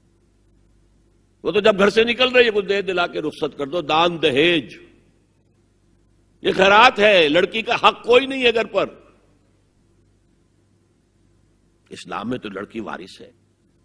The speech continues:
वालिद फौत होंगे, विरासत तकसीम होगी, वालिदा फौत होंगी, कोई उनकी है मिल्कियत, वो तकसीम होगी। शादी के मौके पर कोई जहेज इस्लाम में नहीं, कतअन नहीं।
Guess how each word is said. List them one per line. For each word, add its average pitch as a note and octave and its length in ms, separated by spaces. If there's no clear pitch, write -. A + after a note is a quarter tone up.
वालिद G2+ 300
फौत B2 360
होंगे, B2+ 260
विरासत G2 480
तकसीम G#2 320
होगी, A#2 360
वालिदा F2 320
फौत B2+ 300
होंगी, B2 300
कोई F#2 220
उनकी G2+ 360
है B2+ 160
मिल्कियत, A#2 520
वो F#2 80
तकसीम - 400
होगी। - 320
शादी A#2+ 260
के G#2+ 140
मौके G2+ 320
पर - 120
कोई A3 340
जहेज - 600
इस्लाम B2 320
में F#2+ 160
नहीं, - 480
कतअन A3+ 320
नहीं। A2 360